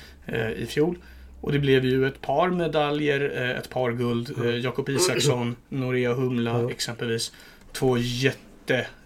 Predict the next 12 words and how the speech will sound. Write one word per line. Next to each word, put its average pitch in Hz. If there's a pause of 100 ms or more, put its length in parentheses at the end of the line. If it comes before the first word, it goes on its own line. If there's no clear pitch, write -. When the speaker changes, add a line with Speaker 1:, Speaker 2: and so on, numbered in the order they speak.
(100)
Speaker 1:
eh, 135
spännande 135
Speaker 2:
Mm. 117
Mm. 123
Speaker 1:
idrottare 127
att 117
följa. 113 (320)
Taulon, 147
svensk 127
Taulon. 127 (880)
Mm. 110 (680)
Speaker 2:
Ja. 123